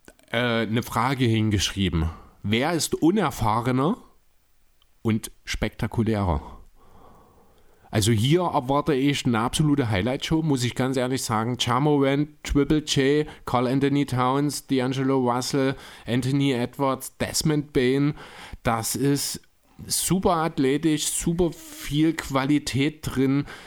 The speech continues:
Zwei Teams, die, oder sagen wir mal ein Team mit Memphis, das, oder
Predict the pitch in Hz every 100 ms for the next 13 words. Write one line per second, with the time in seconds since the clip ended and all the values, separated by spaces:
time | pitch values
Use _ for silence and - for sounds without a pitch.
0 | - - - 123 131 135 - 143 160 160
1 | - - 135 139 139 139 139 - 104 107
2 | - 117 135 120 107 113 135 165 - 156
3 | 151 139 - 120 127 147 151 151 - -
4 | 131 123 123 - - 107 104